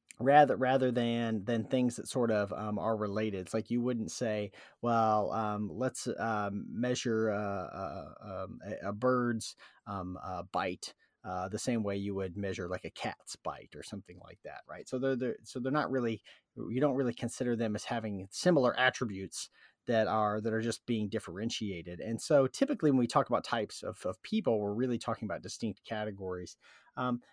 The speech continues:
and that's gonna be one of the things that I think the listeners will find is a little bit different from what we're talking about today, although we can call these types, uh, I like to refer to them as common profiles because,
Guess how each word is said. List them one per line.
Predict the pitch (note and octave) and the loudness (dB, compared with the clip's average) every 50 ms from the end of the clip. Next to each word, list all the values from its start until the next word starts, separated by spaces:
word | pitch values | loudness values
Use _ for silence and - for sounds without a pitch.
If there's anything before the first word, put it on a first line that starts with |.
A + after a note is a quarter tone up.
| _ _ _ _ _ _ - | _ _ _ _ _ _ -2
and | D3+ F3+ | 0 4
that's | A#3+ D4+ D4 - | 4 4 2 4
gonna | - B3+ A3 | 4 4 6
be | F#3 E3 | 6 6
one | D#3 E3 E3 | 6 6 6
of | D#3 | 4
the | D3 | 4
things | - E3 D#3 C#3+ B2 - | 4 4 4 4 2 2
that | B2+ | 2
I | A#2+ | 2
think | A2+ - B2 A2+ | 2 2 -2 0
the | - C3+ | 0 0
listeners | A#2+ C3 B2+ - - C3 A#2+ A2 | 0 0 0 0 0 0 0 0
will | A#2+ A2 | -2 0
find | - B2+ B2 B2 A#2 | 0 2 2 2 0
is | A2 - | 0 0
a | A#2 | 0
little | A2+ A#2 B2+ C#3 D#3+ E3 D#3 D3+ C3+ | 0 0 2 6 6 8 8 6 6
bit | B2+ C#3+ C3+ A2 - A2+ - - | 6 4 2 2 0 -4 -6 -2
different | C#3+ C#3+ - - B2+ A#2+ A2 - - - | -2 -2 0 0 0 0 0 -2 -4 -4
from | - A#2+ A2+ A2 A2 A2 A2 G#2 G#2 | -4 -2 0 0 0 0 -2 -2 -2
what | G#2+ A#2 - G2+ | -4 -4 -4 -4
we're | A2+ G#2+ | -6 -6
talking | - - - - B2 A#2+ A#2 - - A#2+ A2+ | -6 -8 -6 -2 0 0 0 0 -2 -2 -2
about | G#2 G#2 G2+ G2+ - | 0 0 0 -2 -2
today, | - G#2 G#2+ G#2 G#2 | -6 -6 -4 -2 -2
although | G2+ A#2+ B2 C#3 C3 | -2 0 2 2 2
we | B2 A#2+ C3 | 2 0 -2
can | - - A2+ | -4 -6 -10
call | G#2 - - - - F#3+ G3+ G3 E3+ | -10 -10 -10 2 4 6 8 8 6
these | C3+ B2+ A2+ - - - | 4 0 -2 -4 -8 -10
types, | - - - D#3 C#3+ A#2 G#2 G2+ - - - - - - - - - | -8 -2 0 2 2 2 2 -2 -6 -14 -18 -20 -20 -20 -16 -6 -4
uh, | A#2 - - - | -4 -4 0 4
I | G#2+ E3+ G3+ | 6 8 8
like | G#3 F#3 D#3 C#3+ B2 | 10 10 8 8 6
to | - B2 A2 A2+ | 2 -2 -4 -4
refer | A#2+ A#2 - - B2 B2 | -6 -4 -2 0 0 0
to | A#2 A#2 | 0 0
them | G#2+ A#2+ A#2 A2+ A2+ A2 - | 0 0 0 0 -2 -4 -4
as | - G#2+ G#2+ G#2 - - | -6 -6 -6 -6 -6 -8
common | - - - B2+ A#2 A#2 A2+ G2+ G2 F#2 - | -8 -4 -2 0 0 0 0 -2 -4 -8 -10
profiles | - - - D#3+ F3 E3+ - - A2+ G2+ F#2+ F2+ E2+ E2 - - - | -6 0 4 4 4 4 4 2 0 0 2 0 -2 -4 -6 -8 -8
because, | - A#2+ - - - D3+ D3 C#3+ C3+ C3+ C3+ C3 - | -8 -8 -8 -6 -2 0 2 4 4 4 2 0 -4